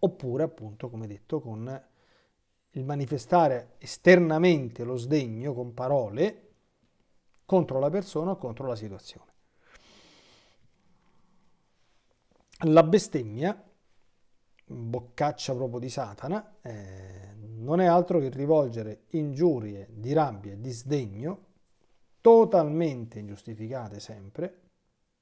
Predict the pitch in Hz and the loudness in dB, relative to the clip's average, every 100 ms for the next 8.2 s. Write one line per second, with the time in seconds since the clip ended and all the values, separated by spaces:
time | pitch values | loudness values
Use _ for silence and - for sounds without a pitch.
0 | _ _ _ 151 151 180 180 127 107 110 | _ _ _ -4 -2 -2 -4 -6 -8 -10
1 | - _ - 135 156 165 123 107 107 110 | -14 _ -10 -6 -2 -2 -4 -8 -14 -18
2 | _ _ _ _ _ 151 131 104 92 - | _ _ _ _ _ -6 -6 -8 -18 -20
3 | _ _ _ _ - - - 175 220 190 | _ _ _ _ -20 -6 2 6 6 6
4 | 127 110 110 117 156 165 120 107 104 120 | 2 -8 -10 0 4 4 4 -6 -12 -12
5 | 135 120 113 - 156 107 101 190 - _ | -12 -12 -10 -2 -2 -2 -10 -12 -14 _
6 | _ _ _ _ _ _ _ _ _ _ | _ _ _ _ _ _ _ _ _ _
7 | _ _ _ - 117 - 117 95 98 143 | _ _ _ -16 -14 -10 -12 -12 -8 -6
8 | 180 | -6